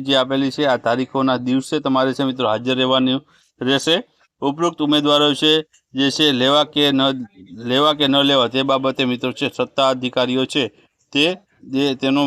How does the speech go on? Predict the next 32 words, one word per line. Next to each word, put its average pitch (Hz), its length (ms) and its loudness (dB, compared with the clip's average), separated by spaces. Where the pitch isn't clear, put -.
મિત્રો 135 200 -2
જે 131 200 0
નિર્ણય 127 280 0
છે 135 140 -2
તે 123 80 -2
સાચો 120 300 -2
રહેશે. 120 400 0
તો - 100 -8
આ 120 120 2
પ્રમાણે 143 360 2
મિત્રો 139 160 -2
છે 147 100 2
આ 127 160 0
નોટિફિકેશન 135 720 0
જાહેર 113 340 2
કરવામાં 113 400 0
આવ્યું 131 260 0
છે, 180 80 0
જેમાં 131 320 2
કોઈ 147 160 -2
પણ 151 200 0
પ્રકારની 143 380 -2
પરીક્ષા 131 400 0
વગર 135 220 -2
ઇન્ટરવ્યૂ 147 520 0
આધારિત 127 420 0
છે 151 140 0
તમારી 123 380 0
ભરતી 123 560 0
છે 151 100 2
તે 143 100 4
કરવામાં 120 540 2